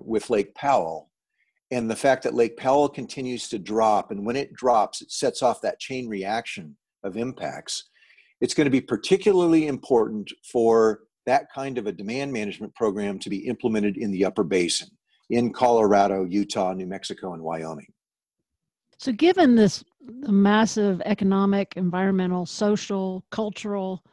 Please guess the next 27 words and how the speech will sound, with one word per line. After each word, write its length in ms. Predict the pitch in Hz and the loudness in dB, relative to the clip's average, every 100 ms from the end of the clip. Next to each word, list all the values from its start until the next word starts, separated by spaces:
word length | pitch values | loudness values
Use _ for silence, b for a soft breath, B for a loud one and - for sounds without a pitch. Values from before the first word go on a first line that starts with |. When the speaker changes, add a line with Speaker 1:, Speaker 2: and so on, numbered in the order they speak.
| b b b b | b b b b
Speaker 2:
all 140 | 220 240 | -2 0
these 240 | 240 185 | 2 0
risks 340 | 202 220 202 202 | 0 0 0 -4
associated 580 | - 208 - 202 185 | -4 -4 -2 -2 -2
with, 340 | 170 185 - - | -2 -4 -6 -8
uh, 220 | 190 180 180 | -6 -4 -4
Lake 280 | 185 190 - | -6 -6 -6
Powell 340 | 190 180 170 160 | -4 -2 -2 -4
drying 760 | 170 180 180 180 165 160 185 - | -4 -4 -4 -6 -10 -12 -14 -6
up, 360 | 214 170 - - _ _ _ _ | -6 -6 -10 -20 _ _ _ _
why 840 | 190 190 196 240 285 302 311 294 208 175 | -10 -6 -2 0 2 2 2 -2 -2 0
do 80 | |
you 200 | 220 226 | 2 2
think 340 | 233 220 220 208 | 2 2 0 0
the 80 | 190 | 2
levels 420 | 196 190 190 - | 2 4 2 0
have 140 | 190 | -4
gotten 240 | 170 190 175 | -2 -2 -2
so 220 | - 190 | -2 0
low 400 | 185 190 202 175 | 4 4 4 2
before 320 | 165 165 180 | 0 -2 2
any 140 | 175 170 | 2 2
red 200 | 175 165 | 0 -2
flags 400 | 175 170 165 - | -2 -2 -2 -6
have 80 | |
been 180 | 160 170 | -4 -2
raised? 380 | 180 214 139 | -2 -4 -8